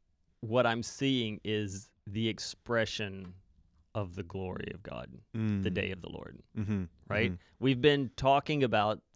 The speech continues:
Speaker 1: through the prophets, the coming of the day of the Lord, and this just feels like the day of the Lord is at hand.
Speaker 2: Mm-hmm.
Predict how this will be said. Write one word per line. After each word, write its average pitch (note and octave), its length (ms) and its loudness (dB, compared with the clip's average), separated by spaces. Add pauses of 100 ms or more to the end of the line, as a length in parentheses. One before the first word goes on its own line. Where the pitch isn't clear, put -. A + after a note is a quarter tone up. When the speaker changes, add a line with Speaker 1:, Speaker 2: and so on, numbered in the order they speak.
(100)
Speaker 1:
through A2+ 120 0
the G#2 80 -2
prophets, G#2 600 -2 (380)
the G#2+ 100 -2
coming C3+ 400 0
of G2+ 80 0
the F2+ 80 -4
day F2+ 140 -2
of F2+ 100 -4
the E2+ 80 -8
Lord, F#2+ 300 -4 (960)
and A2 520 2 (800)
this A#2+ 200 -2
just - 260 -4
feels G#2 240 0
like F#2+ 200 -4
the - 60 -10
day F#2+ 140 -6
of F#2 80 -4
the F2+ 80 -8
Lord - 240 -8
is - 80 -14
at - 80 -14
hand. - 320 -16 (160)
Speaker 2:
Mm-hmm. G#2+ 300 0